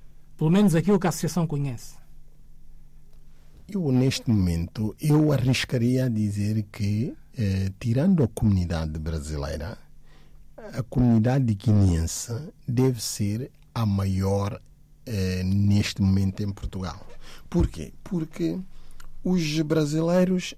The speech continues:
Speaker 2: ou seja, ehm, os cabo-verdianos, os angolanos, alguns vêm, regressam. A comunidade guineense, quando está cá em Portugal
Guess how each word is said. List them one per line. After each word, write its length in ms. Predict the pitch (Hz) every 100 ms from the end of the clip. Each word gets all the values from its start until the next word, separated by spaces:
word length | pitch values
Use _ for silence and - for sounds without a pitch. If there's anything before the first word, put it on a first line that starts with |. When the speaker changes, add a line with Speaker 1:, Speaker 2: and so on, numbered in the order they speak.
| -
Speaker 2:
ou 160 | 165
seja, 680 | 156 - 110 101 107 98 101 -
ehm, 440 | 147 135 127 143 214 -
os 140 | 156 -
cabo-verdianos, 920 | 156 147 131 123 120 110 104 98 - -
os 240 | 151 127
angolanos, 840 | 135 120 117 110 110 113 113 - - - - - - -
alguns 520 | - 143 143 170 180 156
vêm, 520 | 180 208 214 208 214 - - - -
regressam. 680 | 147 160 151 104 - - - - - - - - -
A 80 | -
comunidade 540 | 196 208 208 208 220 196
guineense, 580 | 196 180 175 170 - -
quando 320 | 202 190 165
está 280 | - 165 139
cá 180 | 147
em 80 | 143
Portugal 680 | 117 117 117 98 87 95